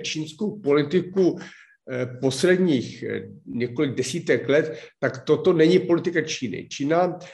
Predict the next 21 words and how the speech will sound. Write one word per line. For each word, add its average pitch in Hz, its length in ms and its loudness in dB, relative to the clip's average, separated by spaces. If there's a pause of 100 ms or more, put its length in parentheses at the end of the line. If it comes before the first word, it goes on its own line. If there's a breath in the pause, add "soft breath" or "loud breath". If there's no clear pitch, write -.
(160 loud breath)
získává 170 600 2
vliv 165 400 0 (140)
tím, 139 480 0
že 151 380 6 (480 loud breath)
si - 140 -6
například 147 760 -2
v - 160 -20
úvozovkách 156 680 -4
kupuje 120 920 0 (360 soft breath)
některé 147 600 4
země 151 420 2
Afriky, 143 1040 -2 (460)
eh, 117 360 0 (240 loud breath)
jako 123 320 0
země, 143 580 4 (240 loud breath)
eh, 117 200 0 (100)
kam 123 340 0
dává 123 560 -2 (340)
investice 139 600 -2
takzvaně 127 640 2
zadarmo, 143 920 2